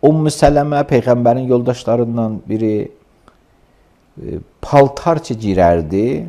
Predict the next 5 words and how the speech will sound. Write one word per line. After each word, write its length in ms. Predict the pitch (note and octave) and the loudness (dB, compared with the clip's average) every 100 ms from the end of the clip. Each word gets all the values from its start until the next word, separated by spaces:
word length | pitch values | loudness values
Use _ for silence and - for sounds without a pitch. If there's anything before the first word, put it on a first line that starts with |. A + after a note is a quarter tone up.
| D3+ _ _ _ _ _ _ _ _ _ _ _ - | -14 _ _ _ _ _ _ _ _ _ _ _ -4
ya 160 | A#2 | -4
paltarına 640 | - A2+ G#2 A#2 G#2+ B2 F#3 E3 | 0 0 0 0 0 0 -2 0
görə, 240 | G2+ C#2+ A#1 _ _ _ _ _ - C#3+ | -2 -2 -8 _ _ _ _ _ -4 0
yaxud 420 | D#3+ F3 F3 - _ _ _ _ _ _ | 0 -2 -6 -8 _ _ _ _ _ _
biraz 240 | D3+ D3 | 0 0